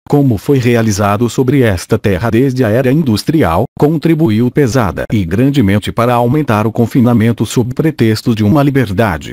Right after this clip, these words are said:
e de um conforto de vida que, na realidade, os afastaram ainda mais da dimensão do espírito, a dimensão do espírito, da qual restou apenas uma vaga lembrança, mesmo nas religiões as mais organizadas, aprisionando-os ainda mais na ilusão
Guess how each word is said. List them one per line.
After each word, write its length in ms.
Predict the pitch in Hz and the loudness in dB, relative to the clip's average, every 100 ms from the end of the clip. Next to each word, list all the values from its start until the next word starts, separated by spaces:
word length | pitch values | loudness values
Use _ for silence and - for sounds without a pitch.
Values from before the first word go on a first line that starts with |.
| 156 | -4
e 80 | |
de 100 | 151 | 0
um 100 | 190 | 0
conforto 560 | 180 117 - 156 156 143 | 0 -2 0 -2 0 0
de 140 | 127 | 0
vida 320 | 117 120 80 - | 2 0 0 -4
que, 160 | 60 - - | -8 -10 -2
na 180 | 113 131 | 0 0
realidade, 840 | 117 120 120 135 107 92 95 95 - | 0 0 2 0 0 0 -2 -4 -2
os 180 | 131 127 | -2 0
afastaram 800 | 147 151 135 - 110 113 123 107 | -2 -2 -6 -4 -2 0 0 2
ainda 340 | 98 127 120 | 2 2 2
mais 440 | 120 107 73 - - - | 0 0 -2 -8 -14 -6
da 180 | 90 92 | -4 0
dimensão 520 | 143 139 - 135 139 | 0 0 0 0 0
do 140 | 117 | 2
espírito, 560 | 101 - 139 101 76 160 - | 0 0 0 0 0 -4 -2
a 80 | 113 | -4
dimensão 540 | 120 143 131 - 135 131 | 0 2 0 0 0 2
do 120 | 117 | 0
espírito, 600 | 98 - 131 85 - 165 - | 0 -2 0 0 -2 -4 -4
da 200 | 80 92 | -4 -4
qual 320 | - 120 131 | -2 0 0
restou 480 | 127 120 - 113 104 | 0 -2 -2 -2 0
apenas 480 | 101 123 127 120 110 | 0 0 2 2 2
uma 180 | 127 104 | 2 2
vaga 320 | 98 117 165 | 0 0 0
lembrança, 560 | 165 127 110 98 - 98 - | 0 0 0 -2 -2 -4 0
mesmo 480 | 123 131 131 131 139 | 2 4 2 2 2
nas 240 | 117 120 | 2 0
religiões 640 | 107 135 123 120 110 127 123 | 0 0 0 0 2 0 0
as 160 | 107 | 0
mais 380 | 98 110 131 123 | 2 2 2 0
organizadas, 840 | 127 120 107 92 107 78 64 - - - | 0 0 0 0 -2 -2 -6 -10 -8 -4
aprisionando-os 800 | 117 151 165 165 151 160 143 123 | -2 0 0 2 2 2 0 0
ainda 420 | 104 101 104 107 | 2 2 2 2
mais 300 | 95 127 101 | 2 2 2
na 160 | 117 104 | 0 0
ilusão 480 | 151 180 117 95 | 0 0 0 0